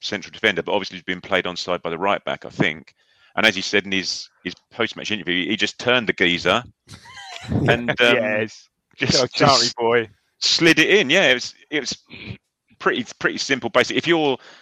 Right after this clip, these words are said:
Speaker 1: you know, let's flip, flip reverse it. If you're the defensive team, you think, "Christ almighty, if we're gonna start conceding goals like that in League One, then we've got, we've got no chance." But as it's us that scored it, it's a,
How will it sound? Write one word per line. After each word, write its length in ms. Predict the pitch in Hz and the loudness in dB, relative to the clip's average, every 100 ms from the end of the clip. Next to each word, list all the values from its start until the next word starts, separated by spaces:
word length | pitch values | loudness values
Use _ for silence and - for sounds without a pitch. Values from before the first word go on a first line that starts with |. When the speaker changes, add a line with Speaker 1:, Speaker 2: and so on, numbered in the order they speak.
| _ _ | _ _
Speaker 1:
you 80 | 120 | -2
know, 140 | - 87 | -2 0
let's 180 | 110 101 | 0 0
flip, 220 | - - - _ _ _ | 0 -2 -2 _ _ _
flip 200 | - 131 | -4 0
reverse 400 | 107 98 120 113 | 2 6 4 4
it. 200 | 90 113 - _ _ _ _ _ - | 0 0 -4 _ _ _ _ _ -12
If 120 | - | -4
you're 140 | 143 | -2
the 100 | 107 | -2
defensive 380 | 107 - 120 95 | -2 0 0 0
team, 100 | 90 | -4
you 60 | 85 | -2
think, 180 | 98 | -4
"Christ 400 | - - 143 123 | -6 0 0 0
almighty, 320 | 110 107 95 92 | -6 -2 -2 -2
if 80 | 117 | -2
we're 120 | 131 | -2
gonna 140 | 123 | -2
start 280 | - 120 107 | -2 0 0
conceding 420 | 107 - 101 98 | -4 -2 0 0
goals 260 | 95 98 92 | 2 0 2
like 180 | 92 78 | 0 2
that 180 | 95 76 | 0 0
in 140 | 87 | 0
League 180 | 92 82 | 0 0
One, 300 | 85 82 82 | -2 -2 -2
then 320 | 85 82 80 | -6 -6 -10
we've 120 | 90 | -6
got, 140 | - - _ _ | -6 -6 _ _
we've 100 | 85 | -10
got 100 | 82 | -6
no 180 | 92 98 | 0 -2
chance." 400 | - 76 78 85 | -2 -6 -6 -8
But 240 | - 95 - _ _ _ _ _ _ _ _ | -2 -2 -2 _ _ _ _ _ _ _ _
as 140 | 107 90 | -4 -4
it's 160 | - | 0
us 220 | 104 107 | 4 4
that 120 | - 85 | 2 -4
scored 340 | - 120 104 | -4 -2 0
it, 120 | 101 92 | 2 2
it's 100 | |
a, 60 | 107 | 0